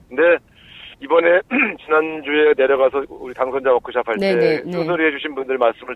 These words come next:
Speaker 1: 쭉 들어보니
Speaker 2: 네.
Speaker 1: 지난 육, 칠 년 전부터 계속 "너희 당에게 경고해 왔다, 우리는."
Speaker 2: 음.
Speaker 1: 새누리당도 당선시키고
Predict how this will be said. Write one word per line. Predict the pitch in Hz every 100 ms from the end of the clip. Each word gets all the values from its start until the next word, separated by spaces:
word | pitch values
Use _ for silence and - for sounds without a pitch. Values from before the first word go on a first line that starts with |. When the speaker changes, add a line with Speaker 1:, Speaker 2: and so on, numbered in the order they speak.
| -
Speaker 1:
쭉 | 143 139
들어보니 | - 117 95 107 120 95
Speaker 2:
네. | 190 175 156 160 _ _ _ _ _ _ _ _ -
Speaker 1:
지난 | - 185 175
육, | 143
칠 | -
년 | 175 165
전부터 | 170 156 170
계속 | - - - - - 180 - -
"너희 | 131 160
당에게 | 156 156 143 160 151
경고해 | 131 143 151 156
왔다, | 113 - 123
우리는." | 104 104 104 120 110 -
Speaker 2:
음. | 185 180 175 175 170 160 _ _ - - _ - -
Speaker 1:
새누리당도 | 170 156 147 139
당선시키고 | 127 131 131 - - 120 123 123